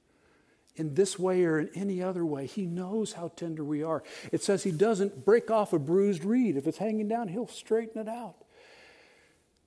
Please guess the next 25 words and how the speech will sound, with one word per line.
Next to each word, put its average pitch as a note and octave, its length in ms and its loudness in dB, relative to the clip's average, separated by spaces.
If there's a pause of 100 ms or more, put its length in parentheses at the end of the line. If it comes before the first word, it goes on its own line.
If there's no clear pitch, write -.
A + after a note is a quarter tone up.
(320)
He G3+ 200 -4
will F#3+ 160 0
blow G3 800 0 (100)
on E3+ 240 -6
you E3 420 -4
if - 200 -14
you C#3+ 140 -8
are C3+ 100 -10
broken C#3+ 520 -8
like - 260 -18
this, - 420 -20 (720)
with C#3 140 -2
the C#3+ 100 -2
gentleness D#3+ 800 -6
of C#3+ 160 -10
his C#3+ 180 -12
breath, - 640 -18 (1600)
with D3+ 280 0
the C#3+ 100 -2
light E3+ 640 -4
and D3 240 -8
life D3+ 560 -8 (520)
of C#3 240 -6 (140)
his C3+ 340 -6
love, F#2+ 500 -16